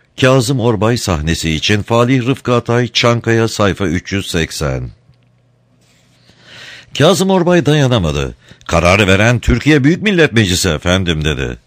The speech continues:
Karabekir sustu. Ankara'da özellikle genç milletvekilleri karşıdaki millet bahçesine geçtiler.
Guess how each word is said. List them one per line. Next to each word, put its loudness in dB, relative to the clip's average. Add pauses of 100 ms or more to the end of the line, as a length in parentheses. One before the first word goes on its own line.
(100)
Karabekir -6
sustu. -8 (640)
Ankara'da 2
özellikle 0
genç 0
milletvekilleri -2
karşıdaki -2
millet -2
bahçesine -2
geçtiler. 0